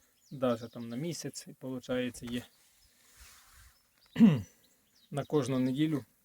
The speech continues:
по кролику або по два, ну, якщо більше вирощувати.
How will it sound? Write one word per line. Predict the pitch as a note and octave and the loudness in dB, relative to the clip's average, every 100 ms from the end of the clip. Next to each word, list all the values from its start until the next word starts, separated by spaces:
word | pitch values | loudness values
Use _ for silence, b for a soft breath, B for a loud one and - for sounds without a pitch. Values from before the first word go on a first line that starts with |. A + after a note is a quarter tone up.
| _ _ | _ _
по | A#2+ | -14
кролику | - A#2+ A#2 A2 | -2 -2 -2 -4
або | A2+ A2 | -6 -6
по | - | -10
два, | A2 G#2+ G#2+ _ - | -8 -8 -8 _ -8
ну, | B3+ | -4
якщо | C#3 - A2+ | -4 -4 -10
більше | A#2 G#2 - | -10 -10 -12
вирощувати. | A2 A2 - - - | -12 -12 -14 -20 -20